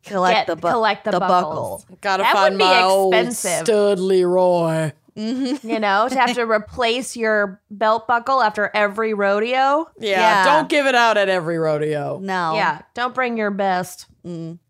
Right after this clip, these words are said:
Speaker 1: According to one
Speaker 2: <laughs>
Speaker 1: report, bunnies, quote, "usually do not expect anything more than sex from the rodeo participants and vice versa."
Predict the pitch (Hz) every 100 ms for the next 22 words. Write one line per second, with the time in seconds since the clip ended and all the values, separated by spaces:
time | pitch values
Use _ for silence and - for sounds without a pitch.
0 | - - - 240 - 277 294 311 - 254
1 | 233 202 226 226 214 208 196 226 220 226
2 | 220 196 - 247 220 202 226 339 403 415
3 | 392 311 285 277 - - 247 254 240 240
4 | 233 226 214 214 196 190 - 233 208 -
5 | 226 214 196 202 196 190 226 190 208 190
6 | 202 185 180 165 - _ _ _ 185 175
7 | 156 147 - 120 107 - 85 101